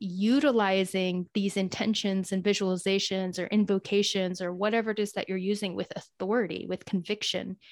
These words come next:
is going to make the work that you do very potent. 'Cause I hear a lot of people, you know, "I'm smudging and I'm clearing and I'm doing that, but I don't know if it's working." Well, I was like, "Well, that's already the first clue," to me,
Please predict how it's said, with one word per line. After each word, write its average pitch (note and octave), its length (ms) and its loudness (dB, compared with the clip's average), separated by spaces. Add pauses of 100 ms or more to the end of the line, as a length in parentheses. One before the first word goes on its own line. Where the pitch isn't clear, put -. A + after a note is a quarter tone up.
(360)
is G#3 180 4
going A#3 380 4
to G#3+ 200 0
make G3 600 2
the G3 80 2
work F#3+ 240 0
that - 160 -2
you G3 80 0
do F#3+ 180 0
very F3+ 460 2
potent. - 580 -6 (640)
'Cause A3 180 0
I G3+ 320 4
hear A#3+ 200 6
a G#3+ 80 6
lot G3 180 4
of - 80 -2
people, G3+ 400 0 (160)
you A#3 140 4
know, A3+ 160 4
"I'm A3 220 2
smudging B3 760 2
and G#3 140 2
I'm G3+ 140 0
clearing A#3 460 2
and G#3+ 100 2
I'm G#3 80 2
doing A#3 180 4
that, - 120 -2
but A#3 100 2
I A#3+ 80 4
don't B3+ 220 2
know B3 120 4
if B3 140 0
it's - 220 -4
working." G#3 400 -2
Well, G3+ 100 -4
I - 20 0
was A#3 100 -6
like, A#3+ 160 -8
"Well, C#4 360 2
that's B3 400 0
already A3+ 420 4
the G3 120 2
first - 440 0
clue," G3+ 400 2 (380)
to A#3+ 120 4
me, G#3 440 4